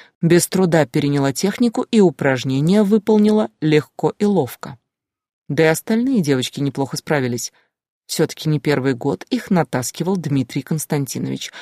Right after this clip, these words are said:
в прошлом известный легкоатлет. Только Катя не осилила ни единого упражнения, и каждая ее попытка вызывала сначала у девчонок смешки, а потом и откровенный хохот,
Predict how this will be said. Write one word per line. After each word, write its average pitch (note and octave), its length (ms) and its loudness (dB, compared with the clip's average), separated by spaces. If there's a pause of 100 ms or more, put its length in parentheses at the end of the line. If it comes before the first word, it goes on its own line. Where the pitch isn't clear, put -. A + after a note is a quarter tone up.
(120)
в - 120 -18
прошлом D#3+ 520 2
известный C3+ 720 -2
легкоатлет. - 680 -6 (640)
Только E3+ 380 4
Катя A#3 400 -6
не C#3 140 0
осилила D3+ 760 0
ни D#3 220 0
единого C3+ 400 0
упражнения, B2 800 -4 (240)
и E3+ 120 2
каждая D3 400 2
ее C#3 180 2
попытка C#3+ 500 -4 (220)
вызывала D3+ 400 2
сначала C#3+ 580 -2
у D#3+ 80 -4
девчонок C3 440 -6
смешки, G#3+ 440 -4 (240)
а F3+ 120 0
потом F#3+ 340 2
и - 120 -4
откровенный E3+ 600 0
хохот, G3+ 460 -4